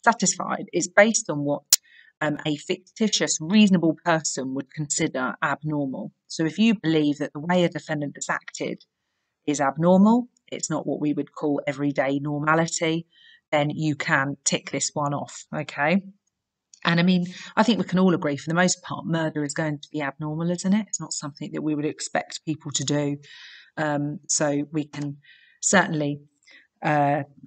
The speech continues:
satisfy that. So this comes from the case of Byrne, and just note the year of Byrne, because this is prior to the Coroners and Justice Act, of course. It was just after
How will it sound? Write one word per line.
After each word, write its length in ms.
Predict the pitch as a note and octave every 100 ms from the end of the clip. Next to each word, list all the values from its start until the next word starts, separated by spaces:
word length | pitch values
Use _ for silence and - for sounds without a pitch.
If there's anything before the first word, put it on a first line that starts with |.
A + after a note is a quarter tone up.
| - _ _ _ _ _ _ _ _ _ _ _
satisfy 640 | - E3+ D3+ E3 - D#3 D3
that. 220 | C#3+ C#3 _ _ _ _ _ _ _ -
So 140 | - G3+
this 180 | B3+
comes 320 | - C4+ A#3 -
from 140 | G#3+
the 80 | F3+
case 320 | - F3 -
of 180 | D#3 -
Byrne, 280 | F3+ D3 D3+
and 120 | E3
just 200 | - -
note 200 | C4 -
the 80 | F#3+
year 320 | G#3 G3+ D3+
of 120 | C3+
Byrne, 320 | - - C#3+ D#3
because 520 | D#3+ F3+ F3 D#3+ - - - -
this 100 | -
is 80 | F#3+
prior 400 | - - G#3 F#3
to 420 | F3+ - E3+ D#3 D#3 _ - -
the 60 |
Coroners 360 | - F3+ F3 F3
and 80 | F#3
Justice 380 | B3 - F#3 C#3+
Act, 260 | B2+ -
of 80 | C#3+
course. 280 | D3 C#3+ -
It 60 |
was 120 | A#2 -
just 420 | A#3 G#3 - -
after 560 | F#3+ F#3+ - C3+ C#3